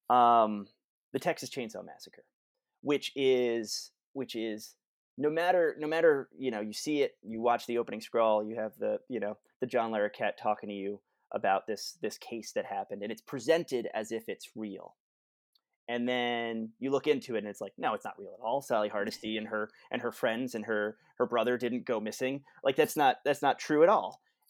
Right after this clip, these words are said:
And, but then, then you get people that push, that wanna,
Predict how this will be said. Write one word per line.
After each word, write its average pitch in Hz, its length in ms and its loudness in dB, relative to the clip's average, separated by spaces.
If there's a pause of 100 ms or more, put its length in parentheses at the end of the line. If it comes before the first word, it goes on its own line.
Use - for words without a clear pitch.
(100)
And, 180 500 4
but 139 180 4
then, 156 380 6
then 151 220 2
you 143 120 2
get 123 180 0 (280)
people 120 280 -4
that - 120 -6
push, - 300 -8
that 120 160 -2
wanna, 117 300 -4